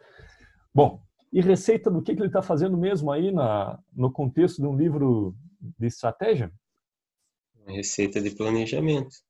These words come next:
Speaker 1: Ele tá fazendo uma receita de um planejamento, de uma receita de uma es-, ele tá seguindo a receita de uma estratégia, é isso?
Speaker 2: Isso.
Speaker 1: Ele tá seguindo, então, regras prescritas de alguém que disse que isso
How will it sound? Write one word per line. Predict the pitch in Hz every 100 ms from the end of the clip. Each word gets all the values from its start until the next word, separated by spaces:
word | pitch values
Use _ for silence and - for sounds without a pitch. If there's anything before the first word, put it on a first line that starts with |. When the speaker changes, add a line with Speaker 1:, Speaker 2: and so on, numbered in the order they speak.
| -
Speaker 1:
Ele | 101 -
tá | 135
fazendo | 160 120 143 165
uma | 175
receita | 147 123 131 156 143
de |
um | 139
planejamento, | 143 135 131 107 123 208 185
de | 120
uma | 127 160
receita | 165 131 170 175 175
de |
uma | 180
es-, | 180 -
ele | - 143
tá | 190
seguindo | 190 214 135 170 277
a | 226
receita | 202 190 - 247 254 196
de |
uma | 196
estratégia, | 160 - 104 - 226 139 123
é |
isso? | - - 127 - _ _ _ _ _ _ _ _ _ _ _
Speaker 2:
Isso. | 95 98 - - - _ _ _ -
Speaker 1:
Ele | 123 127
tá | - 185
seguindo, | - 175 127 226 208
então, | 151 190 214 127 - - - _ _ _ 120
regras | 113 135 196 220 185 170
prescritas | - 165 - - 202 233 165 123
de | 147
alguém | 127 143 214
que | -
disse | 131 175 - 190
que | -
isso | 151 226 - 196 180